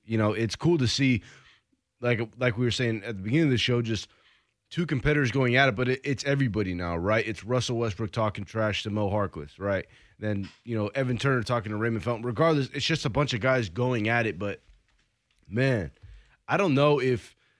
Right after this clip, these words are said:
I don't know if how the Blazers feel, but I know for a fact when I watched that, you know, I probably can't repeat that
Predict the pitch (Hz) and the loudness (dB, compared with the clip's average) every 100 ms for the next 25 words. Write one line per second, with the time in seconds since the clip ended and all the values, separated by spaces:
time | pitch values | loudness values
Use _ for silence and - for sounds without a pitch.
0 | _ _ _ _ _ _ 147 180 165 151 | _ _ _ _ _ _ 2 4 6 4
1 | 135 92 - _ _ _ - 127 123 120 | 4 0 -12 _ _ _ 0 4 4 4
2 | 110 107 131 127 113 131 135 117 110 139 | 2 2 2 0 -2 0 0 2 2 2
3 | 139 113 117 98 120 104 101 120 127 131 | 2 0 -4 0 0 0 -2 0 0 0
4 | - 143 139 131 _ _ _ _ - 117 | -2 0 0 -2 _ _ _ _ -10 -4
5 | 113 107 135 120 120 101 - 127 127 113 | -2 0 0 -2 -4 -4 -4 -2 0 -2